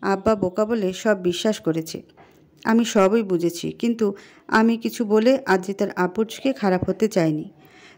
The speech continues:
তাছাড়া আমি ওই ছেলেকে আর আদ্রিতাকেও দুজন দুজনের সাথে কথা বলতে না করে দিয়েছি।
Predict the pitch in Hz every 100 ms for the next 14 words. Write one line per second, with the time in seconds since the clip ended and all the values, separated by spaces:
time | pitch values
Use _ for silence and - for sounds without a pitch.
0 | - 240 240 254 262 262 214 208 190 190
1 | 240 233 240 262 269 180 180 180 180 214
2 | 240 240 196 196 - - 196 208 233 214
3 | 190 214 220 214 202 226 190 185 208 190
4 | 190 214 180 190 180 165 165 160 160 -